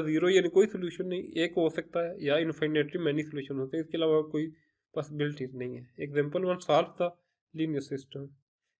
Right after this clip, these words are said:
एक इक्वेशन है उसको सॉल्व करते हैं, x minus y equal to one, two x plus y equal to six,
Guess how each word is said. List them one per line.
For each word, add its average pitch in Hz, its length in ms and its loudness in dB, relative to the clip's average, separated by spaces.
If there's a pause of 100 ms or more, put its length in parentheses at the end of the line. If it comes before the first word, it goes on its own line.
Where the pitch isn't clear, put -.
(120)
एक 175 180 0
इक्वेशन 202 380 2
है 190 60 6
उसको 175 160 -4
सॉल्व 165 360 2
करते 170 260 -4
हैं, 170 140 -4 (120)
x - 160 -20 (460)
minus 160 320 2
y 151 140 6
equal 170 180 0
to 170 120 -2
one, 175 180 2
two 185 120 0
x 180 200 0
plus 160 260 -6
y 151 140 6
equal 151 240 -2
to 147 160 -12
six, 135 180 -8